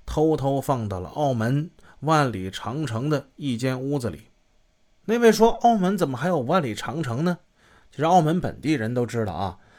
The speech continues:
澳门呢有那个老城墙，澳门的老城墙那一片现在叫妈阁斜巷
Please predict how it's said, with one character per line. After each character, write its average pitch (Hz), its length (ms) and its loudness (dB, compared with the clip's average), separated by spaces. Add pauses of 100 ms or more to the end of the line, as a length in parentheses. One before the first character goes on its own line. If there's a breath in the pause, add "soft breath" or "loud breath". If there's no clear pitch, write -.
(140 soft breath)
澳 202 220 6
门 151 220 2
呢 175 140 4
有 98 200 -4
那 127 60 -6
个 147 80 -2
老 95 180 -2
城 160 220 -4
墙， 131 320 -4 (680)
澳 240 220 6
门 202 160 4
的 220 80 4
老 131 280 2
城 190 280 -2
墙 143 240 0
那 190 120 0
一 175 180 0
片 165 460 2 (400 soft breath)
现 180 260 0
在 156 200 6
叫 117 220 0
妈 165 320 4
阁 92 180 -8
斜 143 240 0
巷 160 280 0